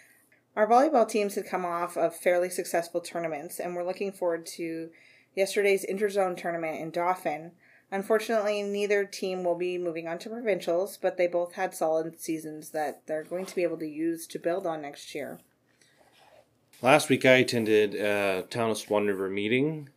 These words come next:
Speaker 2: Uh, one of the things that they had on their agenda was the discussion of whether or not they were gonna pay their rise bill. Uh,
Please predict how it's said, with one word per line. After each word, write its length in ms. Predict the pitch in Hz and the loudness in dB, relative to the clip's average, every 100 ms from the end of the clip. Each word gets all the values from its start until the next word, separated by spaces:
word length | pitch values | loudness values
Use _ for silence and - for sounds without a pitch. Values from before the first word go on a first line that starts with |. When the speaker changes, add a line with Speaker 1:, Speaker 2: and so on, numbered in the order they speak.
| - | -12
Speaker 2:
Uh, 140 | 90 82 | -10 -8
one 240 | 82 98 | -4 -4
of 280 | 95 90 - | -4 -10 -16
the 320 | 107 101 92 | -6 -6 -6
things 400 | 90 104 98 92 | -6 -4 -4 -4
that 240 | 98 92 - | -6 -6 -2
they 180 | 95 95 | 0 0
had 580 | 98 95 - 107 101 | -4 -14 -4 2 2
on 180 | 101 95 | 2 0
their 180 | 95 92 | 0 -2
agenda 480 | 92 98 92 92 90 | -2 -4 -4 -2 -2
was 400 | 87 87 85 87 | -2 -2 -2 -6
the 140 | - | -12
discussion 600 | 85 92 - 95 - 92 | -10 -10 -4 -4 -4 -8
of 640 | 90 90 90 87 85 85 - _ _ _ _ _ _ _ - | -10 -8 -6 -4 -6 -12 -18 _ _ _ _ _ _ _ -10
whether 180 | 98 | -4
or 40 | 98 | -4
not 180 | 95 95 | -4 -2
they 80 | |
were 140 | 98 92 | -2 -2
gonna 180 | 95 87 | -6 -8
pay 260 | - 104 | -2 -2
their 300 | 101 92 90 | 0 -4 -4
rise 400 | 87 95 104 110 | 2 6 6 4
bill. 480 | 107 104 95 117 156 _ - | 2 0 2 -2 -6 _ -18
Uh, 340 | 92 82 82 | -14 -12 -12